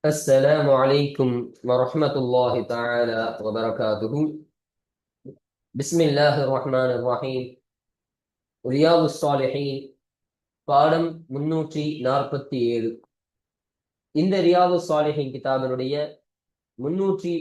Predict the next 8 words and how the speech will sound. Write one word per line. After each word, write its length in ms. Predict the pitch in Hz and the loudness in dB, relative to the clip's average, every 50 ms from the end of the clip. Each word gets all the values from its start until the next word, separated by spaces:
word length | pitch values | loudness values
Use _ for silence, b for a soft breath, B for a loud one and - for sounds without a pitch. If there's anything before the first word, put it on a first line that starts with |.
| 113 127 | -6 -6
நாற்பத்தி 480 | 135 147 151 147 - 151 - - 151 139 135 139 | -6 -6 -6 -6 -8 -10 -10 -8 -8 -6 -6 -6
ஏழாம் 260 | 143 151 147 143 139 131 | -4 -2 -2 -2 -2 -4
நாள் 220 | 123 120 120 - | -4 -6 -6 -6
பாடத்தில் 480 | 123 120 117 120 113 - 123 117 117 117 | -4 -4 -4 -4 -6 -4 -4 -4 -2 -2
நாம் 220 | 113 113 113 113 113 | -4 -4 -4 -4 -4
அமர்ந்திருக்கின்றோம். 840 | 113 120 123 123 123 120 120 - 131 120 120 117 120 123 123 120 - - _ _ _ _ _ _ _ _ _ _ _ _ _ _ _ _ _ _ _ _ _ - 123 | -4 -4 -2 -2 -2 -4 -4 -6 -6 -6 -6 -2 -2 -2 -2 -4 -6 -12 _ _ _ _ _ _ _ _ _ _ _ _ _ _ _ _ _ _ _ _ _ -6 -2
இந்த 280 | 135 156 147 160 160 | -2 2 2 2 2
பாடத்தில் 500 | - 156 160 160 156 156 - 175 175 175 | 4 2 4 4 2 2 0 2 2 2